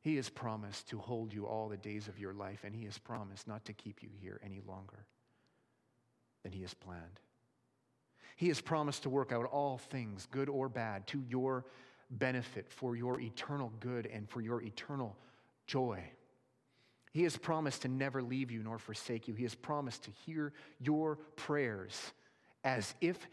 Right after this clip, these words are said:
his own son had prayed them. And he has promised that these blessings will endure forever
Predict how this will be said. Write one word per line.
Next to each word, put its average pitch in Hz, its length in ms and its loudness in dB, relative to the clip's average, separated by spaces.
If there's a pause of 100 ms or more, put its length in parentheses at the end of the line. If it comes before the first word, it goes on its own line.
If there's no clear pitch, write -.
(120)
his 135 360 2
own 156 320 2
son 120 520 -2
had 95 200 -4
prayed 90 300 -8
them. 95 120 -14 (3500)
And 104 80 -2
he 120 80 0
has 113 100 -2
promised 123 500 -2
that 101 160 -2 (480)
these 120 200 -2
blessings 113 540 -4
will 110 140 -6
endure 110 340 -6
forever 107 480 -12